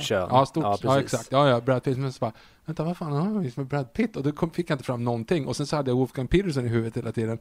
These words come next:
Speaker 2: Så att nej, jag fick inte alls ihop det där.
Speaker 1: <laughs>
Speaker 2: Japp.
Speaker 1: Yes, men,
Speaker 2: Ja.
Speaker 1: eh, ja, vi kan ju gå igenom lite snabbt då.
Speaker 2: Mm.
Speaker 1: Tio poäng. Han heter ju då egentligen Fowler i efternamn, eller i alla fall hans syskon verkar gå under det efternamnet. Jag vet inte, de kanske kör extra hårt på det nu sen han blev då, um,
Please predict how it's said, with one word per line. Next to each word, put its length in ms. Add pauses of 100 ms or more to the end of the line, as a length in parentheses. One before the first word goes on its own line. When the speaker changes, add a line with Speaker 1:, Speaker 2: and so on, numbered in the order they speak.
(220)
Speaker 2:
Så 100
att 80
nej, 220
jag 160
fick 140
inte 180
alls 220
ihop 180
det 60
där. 200
Speaker 1:
<laughs> 60 (1900)
Speaker 2:
Japp. 140
Speaker 1:
Yes, 300
men, 280
Speaker 2:
Ja. 60
Speaker 1:
eh, 340
ja, 160 (140)
vi 360
kan 220
ju 80
gå 140
igenom 200
lite 160
snabbt 280
då. 60
Speaker 2:
Mm. 160
Speaker 1:
Tio 240
poäng. 560
Han 180
heter 300
ju 60
då 200
egentligen 520
Fowler 640
i 60
efternamn, 460
eller 100
i 40
alla 80
fall 140
hans 200
syskon 460
verkar 180
gå 160
under 160
det 80
efternamnet. 560
Jag 100
vet 60
inte, 140
de 100
kanske 400
kör 380
extra 360
hårt 220
på 80
det 160
nu 140
sen 240
han 220
blev 220
då, 340
um, 260